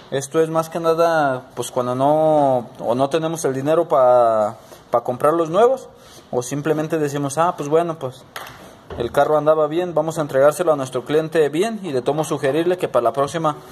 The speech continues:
eh, pues, se compre los cables de bujía nuevos. Entonces, ¿qué vamos a ocupar para repararlo?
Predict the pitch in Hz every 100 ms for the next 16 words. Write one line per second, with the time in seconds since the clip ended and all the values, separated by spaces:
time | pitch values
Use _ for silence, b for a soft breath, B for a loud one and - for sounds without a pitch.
0 | B B - - 117 110 107 101 101 -
1 | 117 120 117 151 165 156 135 - 139 156
2 | 147 127 120 143 151 151 143 127 120 120
3 | 107 104 110 - B B B - 147 147
4 | - 175 170 180 165 147 143 156 160 151
5 | 135 131 123 120 123 123 123 120 123